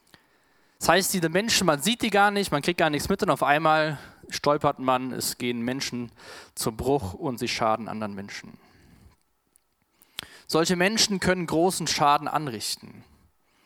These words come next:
Und hier beschreibt Judas auch nochmal dieses, dieses egoistische Verhalten, denn sie feiern ohne Hemmung mit, obwohl sie nur ihr eigenes Wohl im Auge haben. Nicht das Wohl der Herde Gottes.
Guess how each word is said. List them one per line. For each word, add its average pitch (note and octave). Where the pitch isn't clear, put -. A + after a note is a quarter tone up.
Und C#3+
hier E3+
beschreibt F3
Judas E3+
auch C3
nochmal C3+
dieses, B2+
dieses C3+
egoistische C#3+
Verhalten, C3+
denn A#2
sie B2+
feiern F#3+
ohne F3+
Hemmung D#3+
mit, E3
obwohl C#3
sie C#3
nur D#3+
ihr C3+
eigenes C3+
Wohl B2
im A#2
Auge A2+
haben. G#2
Nicht D#3
das B2
Wohl B2+
der B2
Herde A2+
Gottes. -